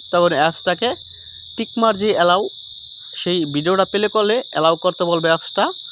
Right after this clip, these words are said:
তখন ওই ভিডিও দেখার সময় আপনারা অ্যালাউ করে নেবেন। তো বন্ধু, ভিডিওটা দেখে যদি তোমাদের উপকার আসে, ভিডিওতে লাইক করবা, "ওয়াও, নাইস ভিডিও", একটি কমেন্ট করবা।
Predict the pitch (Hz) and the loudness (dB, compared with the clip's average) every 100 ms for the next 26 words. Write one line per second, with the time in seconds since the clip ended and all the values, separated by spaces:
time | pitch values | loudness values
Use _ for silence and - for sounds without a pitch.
0 | - - - 180 - 247 359 - - - | -18 -16 -2 0 2 0 0 -8 -16 -16
1 | - - 160 156 135 151 190 208 208 196 | -16 -4 0 0 0 2 2 2 2 -2
2 | 185 202 214 175 - 185 254 381 - - | -2 0 2 2 2 0 0 -2 -12 -18
3 | - - - - 156 165 - 190 147 120 | -18 -18 -12 -2 0 0 2 0 0 -2
4 | 98 - - - - - - - - 185 | -6 -10 -18 -18 -18 -18 -18 -12 0 4
5 | 175 175 175 226 240 240 - - - - | 4 4 2 2 2 2 -2 -12 -14 -6
6 | 156 180 202 202 170 190 202 190 190 180 | 0 2 4 2 0 -2 -2 -2 -4 -2
7 | 180 170 208 - - - 180 214 208 190 | 0 2 0 -4 -14 -8 -4 -2 0 0
8 | 151 - 175 269 - - - - - 151 | -2 -2 -4 -6 -16 -16 -16 -14 -6 -2
9 | 170 190 175 160 151 - 175 170 262 330 | 0 0 2 2 0 0 0 0 0 -4
10 | - - - 139 156 175 151 151 151 135 | -14 -14 -10 0 2 4 2 0 0 -4
11 | 139 160 175 - - 147 160 - 175 170 | -4 0 0 0 -6 -8 -8 -4 0 0
12 | 175 175 180 202 | 0 0 0 0